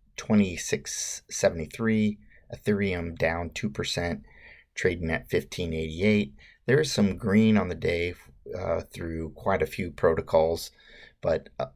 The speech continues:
seems like most of them are down. We have Dogecoin taking a nice tumble today, down ten percent, trading at eleven cents, but still up quite a bit in the last seven days, of course, ninety-five percent. So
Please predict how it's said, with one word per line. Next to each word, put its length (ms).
seems 280
like 160
most 220
of 40
them 160
are 80
down. 400
We 120
have 180
Dogecoin 760
taking 280
a 60
nice 360
tumble 400
today, 400
down 320
ten 240
percent, 480
trading 500
at 180
eleven 520
cents, 440
but 200
still 400
up 280
quite 240
a 60
bit 320
in 120
the 80
last 280
seven 240
days, 280
of 80
course, 320
ninety-five 580
percent. 440
So 360